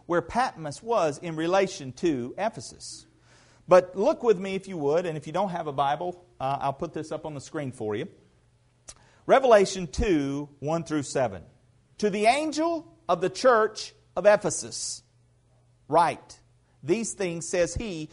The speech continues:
who holds the seven stars in his right hand, who walks in the midst of the seven golden lampstands. I know your works, your labor,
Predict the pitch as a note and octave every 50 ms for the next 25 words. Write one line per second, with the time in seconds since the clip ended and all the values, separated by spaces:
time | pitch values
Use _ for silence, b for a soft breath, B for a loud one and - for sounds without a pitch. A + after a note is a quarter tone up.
0 | b b b D#3+ D#3 D#3 - A3 A#3+ C4+ A3 F#3 E3+ E3 - - - F#3+ G3 G#3+
1 | A3 - - F3 E3 E3 E3 D3+ D#3 D3+ C#3 A#2+ C3+ D#3+ F#3 F3 D#3 D3+ C3+ C3
2 | B2+ C3 C3+ b b b b E3 D#3+ E3 F#3+ A3+ B3 B3+ B3 - A#3 A3+ G#3 F#3
3 | F3+ F#3 - - - E3+ D3+ C#3+ - - F3 E3+ F3 F#3 F3+ D#3 D#3 D#3 E3+ F3
4 | E3 D#3 D3+ C#3+ A#2+ - - - - G2+ F2+ F2 D#2+ - - - b b b b
5 | b b - D#3+ E3+ F#3 F#3 G3 A3 B3 C#4 B3 G#3+ G3+ F#3+ G#3+ A#3 G3 C3 -
6 | - - - - - - - _ _ _ _ _ _ _ _ _ _ _ _ _
7 | _ _ _ _ _ _ _ _ - C#3+ D#3+ E3+ F3 G#3+ A#3 G3 D#3 B2 F#2+